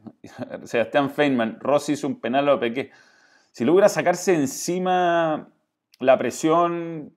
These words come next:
recursos futbolísticos me parece que tiene. O sea, es un equipo que no le está saliendo nada, que está perdiendo los partidos con, con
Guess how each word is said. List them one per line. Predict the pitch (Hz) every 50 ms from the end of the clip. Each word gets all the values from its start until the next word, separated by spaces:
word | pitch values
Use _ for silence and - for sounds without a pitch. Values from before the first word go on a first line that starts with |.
| _ _
recursos | - - - 135 143 143 131 151 196 190 - 196 -
futbolísticos | - 170 143 135 139 156 175 - 190 160 175 170
me | 156 139
parece | 131 131 156 - 196 160
que | 147 131
tiene. | 127 160 196 165 117 98 87 _ _
O | _ _ _ _ _ _ _ _ _ _ _
sea, | _ - 147 147 160
es | 160
un | 165 160
equipo | 151 139 143 180 196 190 190 165
que | 156 151 147 143 - - _ _ _ _ _ _ _ _ _ _ _ _ _ _ _ _ _ _ _ _ _ _ _ _ _ _ _ _ -
no | 147 120 143 160 190
le | 202 185
está | 190 196
saliendo | 165 160 180 175 185 185 175 170
nada, | 175 170 160 151 151 147 147 147 127
que | 110 113
está | 113 - - 160 156
perdiendo | 160 143 135 160 160 165
los | 160 151 151
partidos | - 139 110 - - 160 165 170 170 160 -
con, | - 147 135 135 135 123
con | - - 123 117 120 117 107 107 117 113 101 -